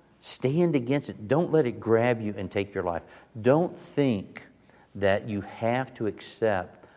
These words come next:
a false view of man. Don't think that man apart from God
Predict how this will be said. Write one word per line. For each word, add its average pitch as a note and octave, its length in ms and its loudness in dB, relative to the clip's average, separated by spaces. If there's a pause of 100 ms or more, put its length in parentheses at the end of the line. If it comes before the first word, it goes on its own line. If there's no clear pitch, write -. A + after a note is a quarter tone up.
(120)
a G2 100 -4
false A2 540 2
view F#2+ 680 -4
of F#2 180 -8
man. E2+ 480 -6 (1080)
Don't C#3+ 440 6
think D#3 580 0
that A2 180 -6
man B2+ 500 2
apart A#2 580 0
from G#2+ 220 -6
God F#2+ 560 2